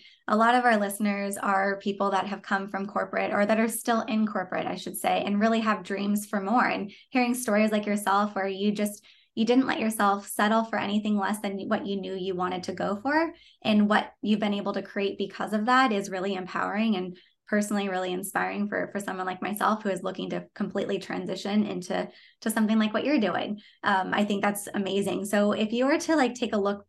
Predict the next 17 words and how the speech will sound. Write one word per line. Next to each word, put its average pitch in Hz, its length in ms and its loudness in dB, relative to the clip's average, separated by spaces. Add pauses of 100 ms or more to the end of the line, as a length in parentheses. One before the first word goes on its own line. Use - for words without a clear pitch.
(120)
back 202 260 2
at - 140 -2
yourself 196 640 2 (480)
pre, 269 560 2
pre-twenty-two, 214 1000 -2
pre 262 460 4
the 233 100 0
point 208 300 -2
where 208 100 0
you 202 160 2
said, 190 320 2
like, 190 180 0
"I'm 208 140 2
just 196 200 -6
going 190 320 -4
for - 200 0
it," - 180 0